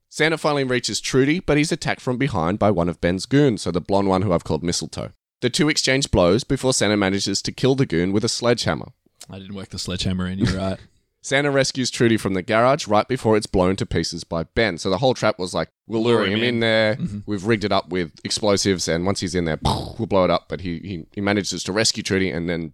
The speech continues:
Speaker 1: dives out of the garage
Speaker 2: Just
Speaker 1: right
Speaker 2: as
Speaker 1: as it
Speaker 2: it's
Speaker 1: blows
Speaker 2: exploding.
Speaker 1: up. That's
Speaker 2: Love
Speaker 1: right.
Speaker 2: it.
Speaker 1: Very Die Hard-esque, you would say.
Speaker 2: Yes.
Speaker 1: Santa and Ben begin their final showdown. So Ben is waiting outside. He was standing outside when he blew it up. He sees that Santa survived. So from out of the fire and the smoke emerges Santa Claus.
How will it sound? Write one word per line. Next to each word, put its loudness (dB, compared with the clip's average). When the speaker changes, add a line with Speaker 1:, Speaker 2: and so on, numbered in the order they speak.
Speaker 1:
dives 0
out 0
of -2
the 0
garage 2
Speaker 2:
Just -2
Speaker 1:
right 4
Speaker 2:
as -4
Speaker 1:
as -6
it -2
Speaker 2:
it's -10
Speaker 1:
blows 2
Speaker 2:
exploding. 0
Speaker 1:
up. -18
That's -2
Speaker 2:
Love 0
Speaker 1:
right. -10
Speaker 2:
it. -20
Speaker 1:
Very 4
Die 4
Hard-esque, 0
you -4
would -2
say. 2
Speaker 2:
Yes. -6
Speaker 1:
Santa 0
and 2
Ben 2
begin 2
their 4
final 0
showdown. 2
So 2
Ben 2
is -2
waiting 2
outside. 2
He -2
was -6
standing -2
outside -2
when -2
he -2
blew 0
it 0
up. -2
He -10
sees -2
that -10
Santa -2
survived. 0
So -4
from -4
out 0
of -2
the -2
fire 0
and -2
the -4
smoke 0
emerges 2
Santa 0
Claus. 0